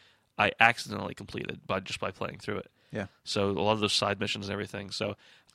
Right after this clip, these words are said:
Speaker 1: I don't know. It's a good game. It's, it's well made. Uh, there's,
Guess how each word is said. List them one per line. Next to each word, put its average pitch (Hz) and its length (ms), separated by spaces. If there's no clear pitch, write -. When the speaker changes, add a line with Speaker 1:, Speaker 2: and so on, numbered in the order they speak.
Speaker 1:
I - 20
don't 185 80
know. 180 80
It's 175 100
a 147 40
good 143 240
game. 131 260
It's, - 220
it's 110 120
well 123 200
made. 117 440
Uh, 104 220
there's, 104 340